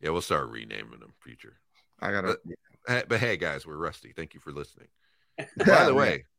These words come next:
Speaker 2: Oh.
Speaker 1: uh, they, thank you for
Speaker 2: Well
Speaker 1: listening, and thank you for reviewing live.
Speaker 2: That's right. That's right. Because we're live on YouTube. We're live on Twitter.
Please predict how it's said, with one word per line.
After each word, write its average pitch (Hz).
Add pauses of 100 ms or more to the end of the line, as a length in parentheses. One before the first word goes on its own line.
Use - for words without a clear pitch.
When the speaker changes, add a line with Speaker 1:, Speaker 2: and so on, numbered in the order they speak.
(160)
Speaker 2:
Oh. 165
Speaker 1:
uh, 92
they, 110 (500)
thank 104
you 107
for 101
Speaker 2:
Well 92
Speaker 1:
listening, 95
and 85
thank 85
you 67
for 80
reviewing 73
live. 67 (180)
Speaker 2:
That's 110
right. 107
That's 117
right. 113
Because 117
we're 139
live 127
on 120
YouTube. 139
We're 135
live 120
on 139
Twitter. 147